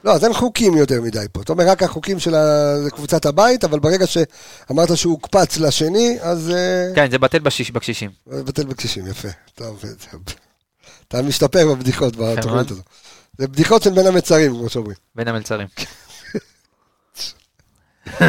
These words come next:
Speaker 1: היי, דני
Speaker 2: אה.
Speaker 1: קמושביץ' אמר אתכם נשרפות לו האוזניים.
Speaker 2: דני קושמרו?
Speaker 1: אה, תדע לך שדני
Speaker 2: חייב להפסיק עם
Speaker 1: קמושביץ',
Speaker 2: המשחקים מילים.
Speaker 1: יש, משהו חדש יקרה.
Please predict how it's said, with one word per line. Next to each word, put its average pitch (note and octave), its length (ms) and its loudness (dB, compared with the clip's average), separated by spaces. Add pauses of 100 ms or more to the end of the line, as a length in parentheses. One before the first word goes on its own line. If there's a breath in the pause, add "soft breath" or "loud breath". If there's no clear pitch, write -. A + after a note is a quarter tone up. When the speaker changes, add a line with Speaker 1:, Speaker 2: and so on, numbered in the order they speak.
(360 loud breath)
Speaker 1:
היי, D3 300 4
דני D#3+ 260 4
Speaker 2:
אה. - 60 2
Speaker 1:
קמושביץ' D#3+ 500 2
אמר D#3+ 180 4
אתכם D#3+ 180 -2
נשרפות D3 420 -2
לו C#3+ 80 4
האוזניים. B2+ 340 -2
Speaker 2:
דני B2+ 180 -4
קושמרו? D#3+ 440 -4
Speaker 1:
אה, A2+ 420 0
תדע A#2 160 -6
לך C3+ 140 -6
שדני B2 300 -8
Speaker 2:
חייב A#2 120 -10
להפסיק A2+ 140 0
עם B2 40 4
Speaker 1:
קמושביץ', C#3+ 260 -2
Speaker 2:
המשחקים A2+ 340 -8
מילים. A#2 240 -4
Speaker 1:
יש, - 320 -6 (1700)
משהו F#3+ 240 2
חדש D#3+ 380 2
יקרה. A#2 200 -8